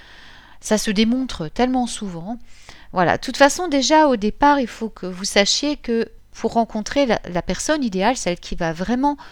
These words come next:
vous rendre heureuse et vous, euh, combler, il faut que vous appreniez à vous aimer déjà de la manière dont vous aimeriez qu'on vous aime.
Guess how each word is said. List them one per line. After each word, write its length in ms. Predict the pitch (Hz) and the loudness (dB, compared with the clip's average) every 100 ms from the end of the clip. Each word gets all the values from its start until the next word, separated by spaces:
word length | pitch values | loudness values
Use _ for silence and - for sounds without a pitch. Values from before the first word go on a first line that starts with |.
| - - | -20 -14
vous 180 | 175 202 | -8 0
rendre 300 | 277 269 269 | 0 2 0
heureuse 400 | 226 254 269 196 | 2 2 0 -4
et 60 | |
vous, 360 | 170 202 240 202 | -8 -6 -4 -2
euh, 120 | 165 | -2
combler, 520 | - - 220 214 285 - - - - - | -4 -6 -2 0 0 -2 -14 -18 -12 -8
il 120 | 208 | -4
faut 160 | 294 | -2
que 60 | 240 | -2
vous 140 | 214 | 0
appreniez 380 | 214 - 226 262 | 0 0 0 4
à 100 | 247 | 4
vous 260 | 190 208 214 | 4 -2 0
aimer 260 | 214 269 | 2 0
déjà 340 | 196 185 175 226 | 0 -2 0 0
de 60 | |
la 100 | 208 | 0
manière 320 | 180 185 247 233 | -2 0 0 0
dont 140 | 196 | -4
vous 220 | 180 180 | -6 -4
aimeriez 380 | 202 185 190 247 | -4 -4 -2 -2
qu'on 160 | 220 190 | -4 -8
vous 260 | 185 170 | -6 -8
aime. 180 | 165 | -8